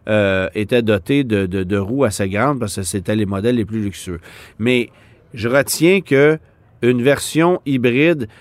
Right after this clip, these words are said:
en ce qui me concerne, rendu là, on devrait n'offrir que des hybrides au Canada avec une hybride d'entrée de gamme.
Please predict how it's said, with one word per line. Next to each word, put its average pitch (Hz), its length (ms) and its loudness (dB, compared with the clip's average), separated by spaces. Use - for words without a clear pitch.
en 185 160 2
ce - 80 -12
qui 269 120 0
me 247 120 0
concerne, 147 760 0
rendu 131 640 0
là, 139 260 2
on 117 160 0
devrait 127 420 2
n'offrir 135 560 0
que 196 140 2
des 131 400 2
hybrides 113 380 2
au 110 80 0
Canada 104 600 0
avec 139 400 2
une 117 160 0
hybride 110 340 2
d'entrée 107 380 -2
de 82 100 -10
gamme. 80 220 -8